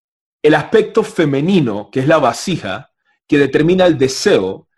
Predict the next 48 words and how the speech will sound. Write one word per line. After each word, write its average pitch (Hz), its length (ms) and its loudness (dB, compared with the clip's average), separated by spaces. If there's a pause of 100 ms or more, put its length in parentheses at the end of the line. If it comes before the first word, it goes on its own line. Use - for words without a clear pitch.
(300)
es 175 160 2
lo 208 140 2
que 160 120 2
realmente 160 960 -2
determina 160 760 0
el 147 120 2
nivel 147 240 2
de 156 60 0
espiritualidad 131 580 2
que 131 100 -2
hay 123 40 0
en 123 80 -2
una 123 100 -6
relación, 95 540 -10 (500)
¿ok? 107 160 -10 (560)
Si, - 300 -8
por 165 180 2
ejemplo, 170 380 2
un 196 220 4
hombre 190 300 2
que 165 100 -4
es 156 60 -2
espiritual 143 760 0 (240)
se - 140 -4
encuentra 175 420 2
con 151 180 0
una 175 140 0
mujer 156 320 0
que 123 140 -2
no 151 180 2
es 156 60 0
espiritual, 113 680 -2 (500)
es 170 140 2
mucho 226 360 4
más 202 160 2
difícil 127 840 -2 (140)
que 165 200 4
eventualmente 175 640 2
esa 175 120 0
mujer 160 300 0
se 165 100 -4
vuelva 165 220 2
espiritual 170 540 -2
a 147 120 0
que 151 80 -2
si 160 140 0
es 147 60 4
viceversa. 127 600 -2